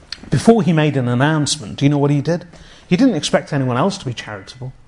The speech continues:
He sent a messenger to his wives. Every wife sent back the message with the messenger saying, "Give our s-, salam to the messenger of Allah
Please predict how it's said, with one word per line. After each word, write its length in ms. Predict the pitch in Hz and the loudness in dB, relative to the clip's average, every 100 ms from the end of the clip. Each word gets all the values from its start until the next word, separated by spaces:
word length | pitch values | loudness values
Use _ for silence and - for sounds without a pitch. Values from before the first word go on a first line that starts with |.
| - - - - | -20 -20 -20 -6
He 100 | - | 0
sent 360 | 135 190 196 185 | 2 2 0 0
a 60 | |
messenger 500 | 139 160 - 131 120 | -2 -2 -4 -4 -4
to 140 | 113 - | -6 -2
his 180 | 139 110 | -2 2
wives. 720 | 135 139 110 - - - - - - - - - - - - - _ - - - - - - | 0 0 -8 -14 -12 -14 -14 -20 -20 -20 -20 -20 -20 -20 -20 -20 _ -20 -20 -20 -20 -6 6
Every 600 | 285 254 220 208 247 208 | 6 6 0 2 4 4
wife 760 | 131 117 175 240 190 180 196 - | 2 2 2 2 -2 -2 -4 -4
sent 480 | - 196 185 151 | -2 -2 -2 -2
back 540 | - 185 175 - - - _ _ - _ | 0 0 -2 -8 -20 -20 _ _ -20 _
the 80 | 151 | 2
message 600 | 156 202 - 143 123 - | 4 2 -2 -8 -8 -8
with 240 | 123 160 196 | 0 2 4
the 80 | |
messenger 760 | 233 220 - 143 127 110 113 143 _ _ - - | 2 0 -4 -4 -4 -4 -8 -12 _ _ -20 -6
saying, 580 | - 185 160 135 139 156 - - - - - - | -2 0 2 0 0 -4 -8 -20 -20 -20 -12 -4
"Give 300 | 123 247 247 226 | 6 6 6 -2
our 260 | 190 196 180 | -2 0 0
s-, 260 | 160 - - 151 - | -2 -6 -8 -10 -8
salam 680 | - 175 151 175 208 196 175 | -4 0 2 2 2 0 -2
to 120 | 156 | -2
the 80 | 143 | -2
messenger 500 | 135 - 147 127 123 | -2 -2 -2 -2 -2
of 100 | 110 | -4
Allah 640 | 107 104 117 135 170 170 | -4 -2 0 0 -2 -6